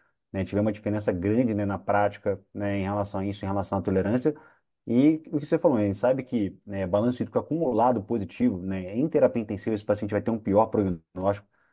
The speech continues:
né, a gente sabe das fases da situação volêmica. Então, aquele paciente que tá melhorando de função orgânica é um paciente que já tem que deixar o balanço hídrico zerado, depois tem que começar a negativar a balança desse paciente.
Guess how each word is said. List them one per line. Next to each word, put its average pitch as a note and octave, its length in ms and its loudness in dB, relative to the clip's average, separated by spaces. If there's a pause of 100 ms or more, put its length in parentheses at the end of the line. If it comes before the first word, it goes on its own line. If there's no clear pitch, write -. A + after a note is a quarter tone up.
(120)
né, G2 80 -6
a G#2 40 -4
gente G#2 60 -8
sabe G#2+ 140 -2
das G#2 140 -2
fases A2 260 0
da G#2+ 80 0
situação G2+ 300 -8
volêmica. G2+ 500 -2 (320)
Então, G#2+ 160 -4
aquele G#2+ 160 -2
paciente G#2+ 320 0
que G2+ 80 -4
tá C3 100 4
melhorando B2 280 6
de - 80 -8
função A2 260 -6
orgânica G2+ 480 0
é G#2+ 80 -6
um G#2 80 -6
paciente G#2+ 320 -4
que G#2+ 80 -6
já G#2+ 80 2
tem A#2 140 -2
que G2+ 40 -6
deixar A2 240 -2
o G#2 40 2
balanço G#2+ 280 -2
hídrico G2+ 220 -4
zerado, G2 480 2 (380)
depois G2+ 320 0
tem B2+ 100 -2
que B2 60 -4
começar A2+ 240 -2
a - 20 0
negativar G#2+ 380 2
a - 20 8
balança G#2 320 0
desse G2 100 -10
paciente. G#2+ 520 -4